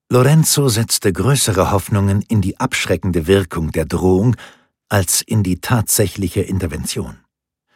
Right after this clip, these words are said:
Fakt war, dass in den letzten Stunden nicht wenige Florentiner Adlige im Feldlager erschienen waren, um Lorenzo und Cosimo zu unterstützen.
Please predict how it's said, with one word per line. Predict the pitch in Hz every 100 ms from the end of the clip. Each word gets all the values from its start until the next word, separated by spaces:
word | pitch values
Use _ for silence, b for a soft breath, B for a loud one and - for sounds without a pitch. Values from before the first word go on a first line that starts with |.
| b b -
Fakt | 123 107 - -
war, | 120 147
dass | 131 117
in | 95
den | 87
letzten | 107 113 - 98
Stunden | - 117 110 107
nicht | 117 110 -
wenige | 95 135 117 85 85
Florentiner | - 85 85 78 - 104 92 95
Adlige | 101 95 101 104
im | 117 110
Feldlager | 120 90 90 73 76
erschienen | 76 - 95 87
waren, | 85 85 82 90 B B B -
um | 117
Lorenzo | 104 107 113 - 156
und | 147 123 -
Cosimo | - 95 82 87 82
zu | 82 -
unterstützen. | 85 110 107 87 - -